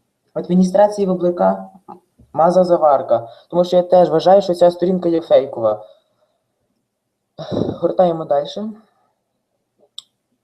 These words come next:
Василій Тєртишин. Тисяча дев'ятсот вісімдесят другий рік народження. Фотографії подивимося.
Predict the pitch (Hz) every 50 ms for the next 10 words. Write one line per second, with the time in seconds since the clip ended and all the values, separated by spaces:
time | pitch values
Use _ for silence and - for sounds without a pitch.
0 | _ _ _ _ - _ _ _ _ _ _ _ _ _ - - _ _ - 131
1 | 151 156 202 - - 202 226 226 220 214 202 196 - - _ _ _ _ _ _
2 | _ - 170 170 175 175 175 - 180 175 170 - - 104 107 117 - - _ _
3 | _ _ _ _ _ _ _ _ _ _ _ _ _ _ _ _ _ _ _ _
4 | _ _ _ _ _ _ _ _ _ _ _ _ _ _ _ _ _ _ _ _
5 | _ _ _ _ _ _ _ _ _ _ _ _ _ _ _ _ _ _ _ _
6 | _ _ _ _ _ _ _ _ _ _ _ _ _ _ - 180 175 185 170 -
7 | - 160 156 147 - 151 147 - - 151 147 - 143 143 143 151 156 147 143 139
8 | 139 135 135 151 180 202 185 175 170 165 151 143 143 - _ _ _ _ _ _
9 | _ _ _ _ _ _ _ _ _ _ _ _ _ _ _ _ _ _ _ _
10 | _ - 143 143 - 147 151 156 143 143 143 143 - 165 175 175 170 170 170 165
11 | 156 151 151 151 - - 160 156 156